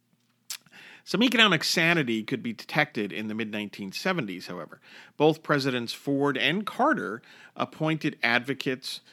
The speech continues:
for less regulation as I C C commissioners, and Congress passed and Carter signed into law the Motor Carrier Act of nineteen eighty,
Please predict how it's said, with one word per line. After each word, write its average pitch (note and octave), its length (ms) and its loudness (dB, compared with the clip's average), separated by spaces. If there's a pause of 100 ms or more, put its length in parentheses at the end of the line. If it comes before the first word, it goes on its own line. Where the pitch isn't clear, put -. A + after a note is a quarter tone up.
(200)
for B2 500 2
less D3+ 560 0 (140)
regulation B2 960 -4 (560)
as A#2 240 0
I A#2+ 240 0
C A#2 280 -6
C A#2+ 280 -6
commissioners, A2 920 -6 (320)
and F#3+ 240 6
Congress D#3+ 1040 0 (320)
passed C3+ 500 4
and A2 160 -2
Carter A#2 280 0
signed A#2 360 -2
into G#2+ 260 -8
law E3 420 4
the D3 120 0
Motor B2+ 280 2
Carrier A#2 440 2
Act A2+ 220 0
of G#2+ 100 -6
nineteen A#2 360 -2
eighty, G3 340 2